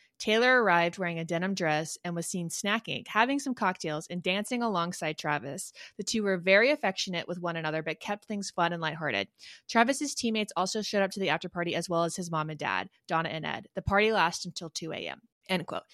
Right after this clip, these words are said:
And also within this article, they said that all of a sudden, the kitchen staff and, like, waiters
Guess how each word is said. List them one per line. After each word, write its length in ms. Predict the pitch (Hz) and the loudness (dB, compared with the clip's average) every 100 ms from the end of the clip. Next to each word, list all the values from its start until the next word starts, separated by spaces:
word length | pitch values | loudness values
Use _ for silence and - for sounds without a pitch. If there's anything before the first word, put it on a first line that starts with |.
| - - | -12 -4
And 120 | 214 - | -2 2
also 300 | 208 214 226 | 2 4 2
within 240 | 226 214 | 2 0
this 160 | 202 196 | 0 0
article, 360 | 175 175 190 | 2 2 0
they 160 | 175 151 | 0 -2
said 400 | - 180 170 165 - - _ - | -2 -2 -2 -4 -12 -20 _ 0
that 560 | 185 165 147 - - - _ _ - | 2 4 2 -4 -8 -10 _ _ 6
all 160 | 196 208 | 8 8
of 100 | 208 | 6
a 60 | |
sudden, 580 | 196 208 170 190 202 220 - - - | 4 6 6 6 2 0 -4 -12 -4
the 380 | 190 170 156 - | -2 0 -2 -4
kitchen 580 | - 208 - 208 208 220 | -4 -2 2 2 2 -2
staff 420 | - - 208 208 | -4 4 6 6
and, 100 | 202 | 4
like, 140 | 180 170 | 2 4
waiters 500 | 170 175 196 226 | 4 4 4 2